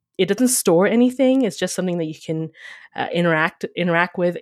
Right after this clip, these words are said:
in the moment and check things off as you're doing them. It has helpful links for everything that you might want to know about. And certain things may not apply to you, but for the most part, all of it is, uh, gonna apply to you. And it's fairly specific to WordPress websites,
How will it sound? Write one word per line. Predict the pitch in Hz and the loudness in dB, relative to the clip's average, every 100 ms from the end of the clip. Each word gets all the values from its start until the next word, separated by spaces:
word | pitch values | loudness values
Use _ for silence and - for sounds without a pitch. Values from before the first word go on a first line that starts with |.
| - | -4
in | 180 185 | 0 0
the | |
moment | 165 160 170 185 180 | 0 -2 -2 -2 -4
and | 160 | -8
check | 151 175 - | -6 -8 -6
things | 165 160 | -6 -4
off | 147 165 160 | -4 -4 -6
as | 143 | -8
you're | 147 | -8
doing | 143 156 170 | -8 -6 -4
them. | 196 196 | -4 -4
It | 151 | -6
has | 160 151 | -6 -6
helpful | - 165 - 156 | -4 -2 0 0
links | 151 160 - | 0 -4 -8
for | - 165 151 160 | -10 -8 -8 -8
everything | 156 156 151 165 151 151 | -10 -10 -4 -4 -4 -6
that | 147 151 | -10 -8
you | 151 | -10
might | 151 143 | -10 -10
want | 151 147 147 | -8 -8 -8
to | 156 | -8
know | 143 147 | -6 -4
about. | 185 233 254 269 - - - - - | -2 2 2 0 -8 -18 -18 -6 2
And | 165 165 151 _ | 4 2 -4 _
certain | - 415 349 | 4 6 8
things | 285 214 | 8 6
may | 160 | 6
not | 160 | 4
apply | 151 156 160 | 2 0 0
to | 180 | 0
you, | 220 254 | 0 2
but | 247 | 2
for | 254 | 4
the | 240 | 4
most | 202 196 | 2 2
part, | 208 - | 0 0
all | 156 165 | 4 4
of | 180 196 | 4 0
it | 196 | -2
is, | 165 160 156 - _ _ - | 0 -2 -4 -12 _ _ -10
uh, | 147 151 147 | -4 -4 -2
gonna | 175 165 | -2 -2
apply | 156 160 | -2 -2
to | 170 | 0
you. | 202 | 0
And | 180 165 | 0 0
it's | 160 151 | -2 -4
fairly | - 175 170 170 | -6 -2 0 0
specific | - - 151 160 - 151 - - | -4 -6 -6 -8 -12 -12 -14 -14
to | - 185 202 214 214 | -6 -2 0 0 2
WordPress | 240 247 269 277 | 2 2 0 -2
websites, | 302 294 - 330 349 | -2 -6 -2 -2 -4